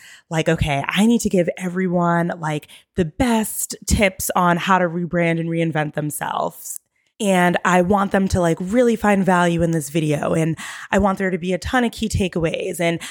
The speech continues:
I literally started Googling, like, best re-, like, how to rebrand yourself and all of this stuff,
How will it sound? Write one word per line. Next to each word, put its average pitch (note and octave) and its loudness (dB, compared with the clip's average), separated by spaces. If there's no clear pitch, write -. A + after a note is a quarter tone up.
I G3+ 2
literally A#3+ 2
started F#3+ 0
Googling, D#3 0
like, D#3+ -2
best G3+ 0
re-, F#3 -2
like, F3 -4
how - 2
to G#3+ 4
rebrand F3+ 2
yourself D#3+ -4
and D#3+ -4
all D#3 0
of C#3 -8
this D3 -6
stuff, - -4